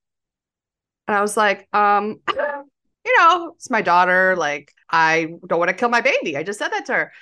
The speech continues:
And she was like, "Well, sorry, you know, <sighs> well, I didn't wanna."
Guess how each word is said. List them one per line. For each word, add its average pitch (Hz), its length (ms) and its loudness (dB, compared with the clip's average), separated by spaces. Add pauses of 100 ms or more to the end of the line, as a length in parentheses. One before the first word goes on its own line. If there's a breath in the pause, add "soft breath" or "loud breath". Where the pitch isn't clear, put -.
(180 loud breath)
And 214 80 -12
she - 100 -10
was 262 80 -8
like, 226 160 -4
"Well, 175 240 2
sorry, 214 560 2
you 233 140 -6
know, 147 140 -8 (100)
<sighs> - 280 -12
well, 196 220 2
I 165 120 -2
didn't 202 200 2
wanna." 160 380 0